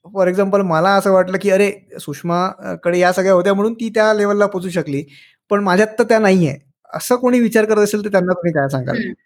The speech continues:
Speaker 2: Actually हे जे काही तुम्ही बोलला आता, ह्या क्वालिटीज
Speaker 1: हम्म.
Speaker 2: वगैरे सगळ्या असणं, म्हणजे हे कदाचित मी म्हणेन, की by बॉर्नच असतं असं
Speaker 1: हम्म.
Speaker 2: काही नाही. एक्सेप्शन्स नक्कीच असू शकतील
Speaker 1: हम्म.
Speaker 2: त्याच्यामध्ये पण, की काही लोकांना हेरिडिटिकलीच त्या गोष्टी मिळालेल्या आहेत आणि ते त्यांना पुढे घेऊन
Speaker 1: बरोबर.
Speaker 2: गेले.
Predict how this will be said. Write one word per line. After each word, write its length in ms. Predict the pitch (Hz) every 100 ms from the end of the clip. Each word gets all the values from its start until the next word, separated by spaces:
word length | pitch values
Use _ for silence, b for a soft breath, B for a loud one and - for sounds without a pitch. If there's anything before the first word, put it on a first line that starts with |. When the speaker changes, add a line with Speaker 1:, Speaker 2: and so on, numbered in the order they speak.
| B _ _ - 226
Speaker 2:
Actually 240 | 233 320
हे 280 | 349 320 311
जे 120 | 330
काही 220 | 320 339 330
तुम्ही 140 | 320
बोलला 320 | 294 247 277
आता, 180 | 269 190
ह्या 180 | 202 302
क्वालिटीज 640 | 269 196 208 247 247 240
Speaker 1:
हम्म. 120 | 220
Speaker 2:
वगैरे 280 | 208 202 214
सगळ्या 320 | 214 196 208
असणं, 420 | 190 190 202 170
म्हणजे 140 | 170 226
हे 340 | 262 277 277 262
कदाचित 300 | 240 247 262
मी 120 | 277
म्हणेन, 320 | 277 277 269 277
की 80 |
by 240 | 240 226 247
बॉर्नच 460 | 233 226 254 302
असतं 240 | 320 302 311
असं 100 | 302
Speaker 1:
हम्म. 100 | 285
Speaker 2:
काही 140 | 277
नाही. 280 | 262 180 B B
एक्सेप्शन्स 460 | 220 - 285 311 320
नक्कीच 280 | 302 285 320
असू 200 | 294 294
शकतील 320 | 277 277 -
Speaker 1:
हम्म. 100 | 151
Speaker 2:
त्याच्यामध्ये 420 | 147 180 190 180 175
पण, 200 | 240 269 B B -
की 80 | 240
काही 220 | 233 262
लोकांना 320 | 254 262 262
हेरिडिटिकलीच 760 | 233 226 233 240 - 262 277 269
त्या 120 | 240
गोष्टी 280 | 247 240 247
मिळालेल्या 360 | 220 208 220
आहेत 180 | 220 220
आणि 220 | 214 214
ते 80 | 214
त्यांना 180 | 220 -
पुढे 200 | 220 151
घेऊन 120 | 143
Speaker 1:
बरोबर. 180 | 127 -
Speaker 2:
गेले. 300 | - -